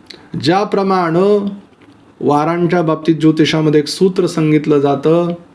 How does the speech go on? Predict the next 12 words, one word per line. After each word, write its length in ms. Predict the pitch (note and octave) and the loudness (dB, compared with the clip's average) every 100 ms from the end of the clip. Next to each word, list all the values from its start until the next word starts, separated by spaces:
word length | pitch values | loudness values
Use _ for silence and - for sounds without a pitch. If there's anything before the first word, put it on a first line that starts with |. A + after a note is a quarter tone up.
| _ - - - - | _ -20 -20 -20 -8
"आ 160 | D3 D#3 | -2 0
मंदात 440 | D#3 D3+ D3+ E3 D#3+ | 2 2 2 0 -4
शीघ्रपर्यंतम 1080 | - F3 F#3 E3 D3+ D3 C#3+ D3 C#3+ E3+ F3 - - | -2 0 0 2 2 4 4 2 0 -2 -4 -8 0
होरेशाहा", 1160 | C#3+ C#3+ D3 C#3+ D3 C3 B2 B2+ - - C3 C3 - - - _ _ _ _ _ _ _ _ _ _ - - - - - - _ | 4 6 4 2 -2 -2 -2 -2 -2 -6 -10 -14 -18 -20 -20 _ _ _ _ _ _ _ _ _ _ -20 -20 -20 -20 -20 -20 _
म्हणजेच 400 | C3+ D#3+ G3 G3+ | 0 2 2 0
काय, 160 | G3 F#3+ | -2 0
मंदापासनं 840 | F3+ E3+ F3+ G3 F#3+ D#3 - F3 E3+ | 2 2 2 2 -2 -2 0 2 2
शीघ्रतेकडे 680 | F3+ D#3+ D#3 E3+ D#3+ D#3+ D3 | 2 2 0 0 0 2 2
जाणं, 320 | C#3+ C#3 D3 - E3 - - _ - - - - - - - - - | 2 0 -2 -4 -12 -16 -20 _ -20 -20 -20 -20 -20 -20 -20 -10 0
हळूहळू 440 | E3 G3 D#3 G3 | 2 2 2 0
प्रगती 480 | B3 G3 F3+ F3 F3+ | 2 0 2 2 2
होणं 420 | D3+ D#3+ E3 E3 | 2 4 4 2